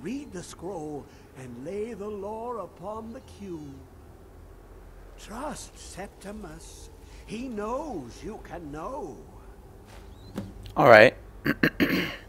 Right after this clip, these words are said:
Speaker 2: Um. Well, I'm not gonna ask any more questions 'cause I just wanna get on with it.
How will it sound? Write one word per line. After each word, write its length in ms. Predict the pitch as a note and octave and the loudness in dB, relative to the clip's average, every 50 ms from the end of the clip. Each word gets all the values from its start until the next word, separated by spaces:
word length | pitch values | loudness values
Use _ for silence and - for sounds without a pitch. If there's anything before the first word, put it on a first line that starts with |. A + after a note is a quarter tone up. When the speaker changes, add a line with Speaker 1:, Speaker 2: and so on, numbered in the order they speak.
| - - - - - - - - - - - - - - - - - - - - - - - - - - - - - - - - - - - - | -18 -18 -18 -18 -20 -20 -20 -20 -20 -18 -18 -18 -18 -20 -18 -18 -18 -18 -18 -18 -18 -18 -18 -16 -16 -16 -16 -14 -14 -14 -14 -16 -18 -16 -2 6
Speaker 2:
Um. 680 | - B2 B2 B2 B2 B2 B2 B2 B2 B2 B2 B2 B2 B2 - - - - - - - - - - - - - - - - - - - - - - - - - - - - - - - - - - - - - - - - - - - - - - - - - - - - - - - - - - - - - - - - - - - - - - - - - - - - - - - - - - - - - | 8 10 12 12 12 12 12 12 12 10 8 4 2 -2 -6 -12 -16 -16 -16 -18 -18 -18 -18 -20 -20 -20 -20 -20 -20 -20 -18 -18 -18 -20 -18 -20 -18 -18 -18 -18 -18 -20 -18 -20 -18 -18 -18 -18 -18 -18 -18 -20 -20 -20 -20 -18 -18 -18 -18 -20 -20 -20 -20 -20 -20 -20 -20 -20 -20 -20 -20 -20 -20 -20 -20 -20 -20 -20 -20 -20 -20 -20 -20 -20 -20 -20 -20 -18 -18 -18 -18 -16 -16 -16 -16 -16 -8 8 12
Well, 160 | E3+ F3+ F3 | 12 12 12
I'm 100 | F3 F3 | 12 12
not 100 | F3 D#3 | 12 12
gonna 160 | D3 A2+ A2 | 12 12 12
ask 140 | B2+ - - | 12 10 10
any 60 | B2 A2 | 8 8
more 80 | G#2+ | 10
questions 360 | - A#2 A2+ A2+ - A#2 G#2+ | 12 12 12 12 10 0 2
'cause 120 | - A#2 A2+ | 4 4 4
I 40 | G#2+ | 4
just 140 | G2+ - | 4 6
wanna 120 | - A2+ A2 | 6 6 10
get 160 | G#2+ A2 G#2 | 12 12 12
on 180 | G#2 G#2+ G#2+ G#2+ | 12 12 12 8
with 140 | G#2 G#2 A#2+ | 8 8 8
it. 120 | B2+ - | 8 8